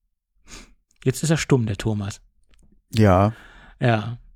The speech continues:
Speaker 2: Das
Speaker 1: Aber
Speaker 2: ist schon ordentlich, ja.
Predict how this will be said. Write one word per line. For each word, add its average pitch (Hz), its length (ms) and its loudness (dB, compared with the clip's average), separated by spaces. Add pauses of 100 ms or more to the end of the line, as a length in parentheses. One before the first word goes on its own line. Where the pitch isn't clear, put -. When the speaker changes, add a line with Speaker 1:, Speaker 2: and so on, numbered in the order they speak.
(1800)
Speaker 2:
Das 92 180 -4
Speaker 1:
Aber 135 100 4
Speaker 2:
ist 135 120 0
schon 170 580 -6 (180)
ordentlich, 110 540 -4
ja. 110 60 -10